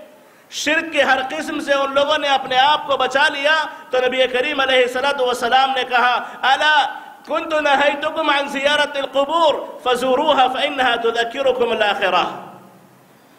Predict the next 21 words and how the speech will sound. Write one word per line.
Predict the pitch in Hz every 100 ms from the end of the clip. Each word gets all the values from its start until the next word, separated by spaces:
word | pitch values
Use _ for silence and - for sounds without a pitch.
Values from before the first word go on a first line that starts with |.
| _
कि | -
मैंने | 214 285 277
तुम्हें | 254 240
कब्रस्तान | 226 220 214 220 240 254
की | 220
जियारत | 202 214 233 233
से | 233 214
पहले | 214 220
रोक | 196 233 240
रखा | 214 214 208 190
था, | 185 175 147 - - - - - - - - - - -
पहले | 220 302
मैंने | 285 311
तुम्हें | 311 302 294
कब्रस्तान | 269 285 277 277 311 320
की | 320
जियारत | 269 294 311 302
से | 311
रोक | 294 330 330
रखा | 311 311 269
था, | 254 214